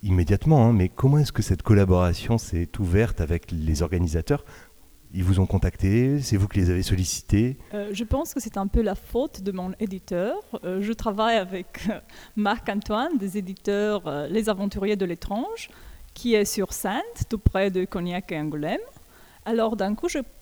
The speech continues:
Speaker 2: pense que c'est lui qui avait parlé de sa collection Les Merveilleux Contes de Grimm, dont j'ai illustré un albin.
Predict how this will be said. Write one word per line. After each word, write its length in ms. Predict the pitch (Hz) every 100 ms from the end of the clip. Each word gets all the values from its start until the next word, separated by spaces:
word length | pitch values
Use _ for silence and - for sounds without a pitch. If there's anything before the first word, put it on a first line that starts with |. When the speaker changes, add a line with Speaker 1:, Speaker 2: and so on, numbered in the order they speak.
| -
Speaker 2:
pense 260 | 247 294 -
que 100 | 277
c'est 240 | - 233
lui 360 | 196 175 190 294 440
qui 120 | - 233
avait 220 | 202 214
parlé 640 | - 233 233 247 247 285
de 80 | 233
sa 180 | - 226
collection 720 | 226 208 - - 208 202 196
Les 100 | 190
Merveilleux 440 | 214 240 240 226
Contes 300 | 220 196 190
de 120 | 165
Grimm, 380 | 160 - 185 277 427 285
dont 180 | 196 190
j'ai 220 | 180 214
illustré 380 | 196 185 - 185
un 160 | 180
albin. 360 | 160 160 165 269